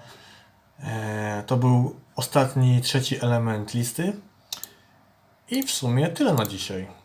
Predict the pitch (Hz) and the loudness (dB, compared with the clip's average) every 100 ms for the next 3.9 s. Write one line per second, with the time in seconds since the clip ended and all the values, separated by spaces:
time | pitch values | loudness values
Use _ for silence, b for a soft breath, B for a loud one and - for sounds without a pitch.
0 | _ - 120 110 - 127 107 107 95 95 | _ -6 -4 -4 -8 -6 -4 -4 -4 -4
1 | 123 - _ _ _ _ _ 131 123 139 | -4 -8 _ _ _ _ _ -6 -4 -2
2 | 131 139 175 - 214 196 180 165 151 165 | -2 -2 -4 -4 -6 -4 -2 -2 -2 -2
3 | 156 151 131 139 131 131 123 120 120 | -2 0 0 2 2 2 2 2 2